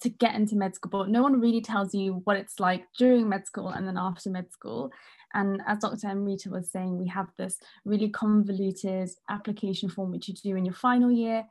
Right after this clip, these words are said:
Uh, and basically it's to ensure that different people of different a-, academic achievements are sent all across the country. Um, and it's actually been, I wish someone had also told me at the beginning of my medical degree that actually, when you get to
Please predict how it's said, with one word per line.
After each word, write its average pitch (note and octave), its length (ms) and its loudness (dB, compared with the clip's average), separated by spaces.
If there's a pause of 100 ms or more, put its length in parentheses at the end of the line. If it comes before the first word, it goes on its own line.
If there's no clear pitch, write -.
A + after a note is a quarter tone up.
(420)
Uh, A3+ 180 -2
and A#3+ 140 6
basically B3 400 0
it's F#3 180 -8
to G#3+ 120 -2
ensure G3+ 460 -2
that F3+ 280 0 (460)
different A3 340 0
people G3+ 340 -2
of F#3 200 -4
different F#3+ 500 -4
a-, - 380 -6
academic F#3+ 360 -2
achievements F#3 440 -6
are F#3+ 80 -4
sent F3+ 200 -4
all F3+ 180 -2
across F3+ 260 -6
the - 80 -14
country. A3 640 -6 (460)
Um, F#3+ 420 0 (380)
and A3+ 120 4
it's B3 120 4
actually C#4 240 2
been, B3 440 6
I G#3+ 120 2
wish B3 180 4
someone A#3 320 4
had G#3+ 160 0
also G3+ 220 -2
told F#3 280 -2
me F3 120 0
at F3+ 80 -4
the F#3 60 -6
beginning F3+ 340 -2
of F3 80 -4
my E3+ 160 0
medical E3+ 320 -2
degree E3+ 240 -6
that - 160 -6
actually, G#3 580 -4 (320)
when A3 140 2
you A#3 80 6
get B3 220 -2
to G#3+ 280 0